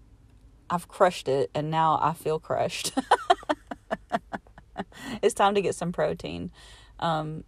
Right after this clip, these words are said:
I hope that you are working towards your goals. Everybody has a different goal. So as I close this early, because I'm only nine minutes in, I'm gonna give you a little something that I give to my spinning class in the morning.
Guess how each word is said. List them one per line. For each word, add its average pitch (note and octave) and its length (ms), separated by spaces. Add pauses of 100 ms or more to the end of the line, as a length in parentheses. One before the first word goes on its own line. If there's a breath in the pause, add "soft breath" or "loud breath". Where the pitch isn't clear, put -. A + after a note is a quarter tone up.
(720)
I A#3 140
hope C#4 200
that D#4+ 120
you B3+ 160
are F#3+ 180
working F3 380
towards G#3+ 340
your G#3+ 100
goals. D3+ 440
Everybody C4+ 360
has F#3+ 180
a E3 60
different E3+ 300
goal. C#3+ 280 (260 loud breath)
So F#3+ 200
as - 180
I F4+ 80
close F3 380
this D#3+ 300
early, D3+ 340
because D#3+ 280
I'm D#3 120
only D#3+ 200
nine C#3 260
minutes - 280
in, D#3+ 220 (520 loud breath)
I'm D#4 180
gonna F#4+ 220
give A3 240
you G3 140
a F#3 40
little F3 220
something D#3+ 420
that D3+ 180
I A3 240
give E3+ 400
to D3+ 160
my D3 200
spinning D4+ 400
class D#3 520 (460)
in B3+ 160
the A#3+ 60
morning. D#3+ 540